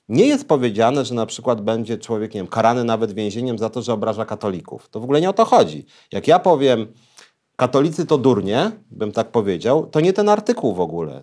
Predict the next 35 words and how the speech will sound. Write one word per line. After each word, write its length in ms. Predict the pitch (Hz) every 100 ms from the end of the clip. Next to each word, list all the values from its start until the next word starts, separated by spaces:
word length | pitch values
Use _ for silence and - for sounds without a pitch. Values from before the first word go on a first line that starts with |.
| -
Jakby 260 | 110 113 131
to 160 | 143 143
nie 160 | 143 139
o 80 | 165
to 160 | 180
w 60 | 170
nim 140 | 160
chodzi. 300 | 165 147 107
W 60 | 104
nim 160 | 143
chodzi 360 | 170 151 143 156
o 60 | 151
ochronę 380 | 151 160 180
bóstw. 600 | 185 240 220 - - - _ -
I 60 |
to 160 | - 190
jest 100 | 185
dosyć 260 | 185 185 180
niesamowity 580 | 175 165 156 170 220 190
artykuł 340 | 160 160 165
kodeksu, 460 | 156 147 147 151 143 - - -
e, 220 | 123 123
karnego 480 | 123 139 139 98 127
i 80 | 135
to 240 | 165 156
ziobryści 500 | 139 131 143 139 -
chcą 280 | - 139 131
rozbudować, 680 | 170 160 147 135 107 95
jeszcze 220 | 104 - 101
uszczegółowić, 840 | 139 - 127 113 113 104 90 90
zwiększyć 480 | 95 131 135 120 -
kary, 400 | 107 98 127 202 - - - -
że 100 | 113
ja 140 | 131
gen-, 240 | 165 175